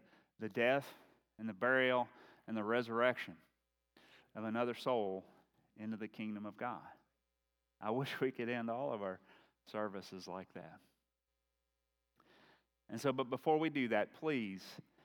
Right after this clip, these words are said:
consider the things that Christ is telling us.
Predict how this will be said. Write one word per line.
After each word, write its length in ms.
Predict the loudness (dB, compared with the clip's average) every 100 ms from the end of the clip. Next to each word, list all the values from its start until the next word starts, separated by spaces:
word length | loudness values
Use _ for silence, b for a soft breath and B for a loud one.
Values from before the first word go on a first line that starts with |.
| b _
consider 680 | -4 -2 2 2 4 2 0 -4
the 100 | -6
things 300 | -2 -2 -2
that 140 | -4 -4
Christ 400 | 2 2 2 -4
is 140 | -12
telling 380 | -6 -6 -6 -8
us. 160 | -14